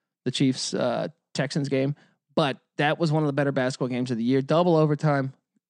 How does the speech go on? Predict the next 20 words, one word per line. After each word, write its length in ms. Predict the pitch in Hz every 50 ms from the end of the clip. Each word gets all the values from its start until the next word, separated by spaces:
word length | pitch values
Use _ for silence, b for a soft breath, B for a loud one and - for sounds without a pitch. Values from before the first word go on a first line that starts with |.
| _ _ _ _ _ _ _
great 200 | - 180 185 170
atmosphere, 540 | 160 156 143 117 151 147 - - 156 143 139
great 400 | 131 139 151 175 190 - _ -
basketball 520 | 123 120 131 143 - - 131 110 95 95
game. 260 | 101 110 92 92 135
People 240 | - - 156 151 113
fouling 420 | - - - 151 143 147 139 139 147
out, 160 | 151 156 147
they're 80 | 147
going 240 | 139 139 131 131 123
deep 220 | 120 143 147 147 -
into 160 | 151 143 131
the 80 | 127
benches. 600 | 123 131 - 143 156 160 - 175 170 160 151 - _ _ _ _ _ _ _ _ _ _ _ _ _ _ _ _ _ _ _ _ _ _ _ _ _ _ _ _ _ _ _ _ _ _ _ -
Uh, 540 | - 139 127 123 123 120 120 117 117 113 - - _ _ -
I 80 | 123 147
like 200 | 165 208 262 233
this 140 | 180 151 -
Wichita 340 | 170 165 - - 127 113
team. 340 | 107 - 147 135 104 76 -